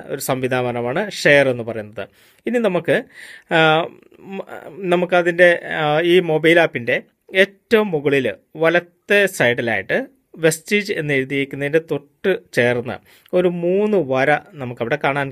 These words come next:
കഴിയും. ഈ ലൈനിൽ നമ്മ-, ലൈൻസിൽ നമ്മൾ ക്ലിക്ക് ചെയ്യുകയാണെങ്കിൽ അവിടെ നമുക്ക് കാണാൻ കഴിയുന്നത് My Profile എന്ന് നമുക്ക് കാണാൻ കഴിയും. അപ്പം അവിടെ, അവിടെ ഒരുപാട് ഓപ്ഷൻസ് ഉണ്ട്. അതിൻ്റെ ചിലത് മാത്രമേ എടുത്ത്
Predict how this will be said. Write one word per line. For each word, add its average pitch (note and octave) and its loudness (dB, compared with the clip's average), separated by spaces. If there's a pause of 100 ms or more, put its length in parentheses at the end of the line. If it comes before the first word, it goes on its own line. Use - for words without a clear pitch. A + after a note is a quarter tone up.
കഴിയും. G#2 -6 (420)
ഈ - -4 (440)
ലൈനിൽ F3+ 4
നമ്മ-, E3+ -6
ലൈൻസിൽ E3+ 0
നമ്മൾ D#3 0
ക്ലിക്ക് D3 -10
ചെയ്യുകയാണെങ്കിൽ A#2 -6 (440)
അവിടെ F3+ 4
നമുക്ക് D3+ -6
കാണാൻ D3 -2
കഴിയുന്നത് A#2+ -4 (280)
My F3+ 2 (220)
Profile E3 0
എന്ന് D3 -4
നമുക്ക് C3 -6
കാണാൻ A#2 -4
കഴിയും. G2 -8 (460)
അപ്പം A3 0 (160)
അവിടെ, G3+ 2
അവിടെ F#3+ 4
ഒരുപാട് G3+ 2 (120)
ഓപ്ഷൻസ് E3+ -2
ഉണ്ട്. G#2+ -8 (260)
അതിൻ്റെ E3+ -2
ചിലത് F3+ 2
മാത്രമേ F3+ -2
എടുത്ത് D3+ -4